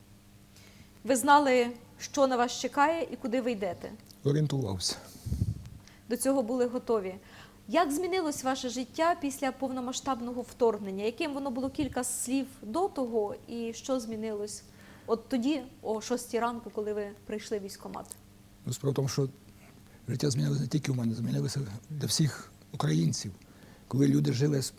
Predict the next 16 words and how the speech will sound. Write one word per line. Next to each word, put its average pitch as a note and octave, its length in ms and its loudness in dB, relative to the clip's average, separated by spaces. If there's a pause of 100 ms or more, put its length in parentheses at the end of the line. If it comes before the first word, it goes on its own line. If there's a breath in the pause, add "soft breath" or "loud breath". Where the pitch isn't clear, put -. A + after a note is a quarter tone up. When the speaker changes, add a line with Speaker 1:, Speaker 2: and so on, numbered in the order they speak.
(100)
Speaker 2:
мирним, C#3 520 2
спокійним D3 500 2
життям, C#3 340 2
мали C#3 260 4
якісь B2 240 -2
плани, C#3 420 2
будували. A#2+ 640 2 (200)
І C3+ 120 -2
в B2+ 100 -2
один C3+ 320 0 (100)
прекрасний C3+ 440 -2
момент C#3+ 280 2
це - 120 -2
все C3+ 280 0 (560 loud breath)
обірвалося, C3+ 720 4
змінилося. C#3 640 0